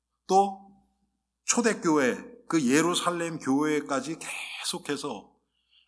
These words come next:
요-, 여러분, 마-, 야고보와 요한의 행적은 뭐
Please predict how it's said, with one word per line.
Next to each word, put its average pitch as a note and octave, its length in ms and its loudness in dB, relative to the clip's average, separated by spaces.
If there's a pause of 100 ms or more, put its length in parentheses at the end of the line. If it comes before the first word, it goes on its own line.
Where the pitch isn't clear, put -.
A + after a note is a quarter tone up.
(180)
요-, D3+ 140 -2 (320)
여러분, C#3 360 2
마-, A#2+ 220 4
야고보와 C3 560 6
요한의 B2 560 6
행적은 C#3+ 640 -4
뭐 A2+ 600 -6